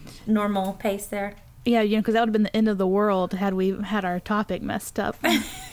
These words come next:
Speaker 2: We can no longer carry on.
Speaker 1: We are a themed podcast,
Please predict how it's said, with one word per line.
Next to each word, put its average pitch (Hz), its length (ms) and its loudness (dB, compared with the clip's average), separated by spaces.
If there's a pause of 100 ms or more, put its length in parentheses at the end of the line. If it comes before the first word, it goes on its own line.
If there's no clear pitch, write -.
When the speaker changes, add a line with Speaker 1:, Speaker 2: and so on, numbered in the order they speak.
(560)
Speaker 2:
We 233 180 2
can 226 160 2
no 233 140 6
longer 233 260 4
carry 214 360 0
on. 190 340 -2 (880)
Speaker 1:
We 294 180 2
are 311 100 6
a 247 160 2
themed 240 540 4
podcast, 208 800 0